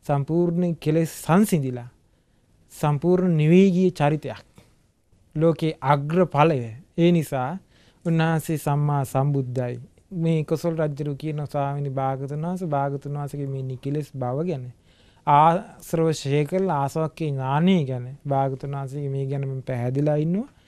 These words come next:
මෛත්‍රී සහගතව භාගතුන් වහන්සේට මං උපහාර දක්වන ස්වාමීනි භාගතුන් වහන්සේ, අපිට බොහෝ රාජකාරි තියෙනවා, අපි රජවරු. ඒ නිසා ස්වාමීනි භාගතුන් වහන්සේ, මට දැන් යන්න කාලයයි කියලා බුදුරජාණන්ට වන්දනා කළා.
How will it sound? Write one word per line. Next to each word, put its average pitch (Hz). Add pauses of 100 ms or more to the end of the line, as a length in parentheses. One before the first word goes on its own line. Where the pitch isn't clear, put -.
(360)
මෛත්‍රී 185
සහගතව 160
භාගතුන් 135
වහන්සේට 131 (440)
මං 147
උපහාර 139
දක්වන 135
ස්වාමීනි 143
භාගතුන් 135
වහන්සේ, 139 (380)
අපිට 143
බොහෝ 147
රාජකාරි 147
තියෙනවා, 143
අපි 135
රජවරු. 139 (360)
ඒ 156
නිසා 151
ස්වාමීනි 139
භාගතුන් 135
වහන්සේ, 185
මට 139
දැන් 135
යන්න 131
කාලයයි 143
කියලා 151
බුදුරජාණන්ට 139
වන්දනා 131
කළා. 139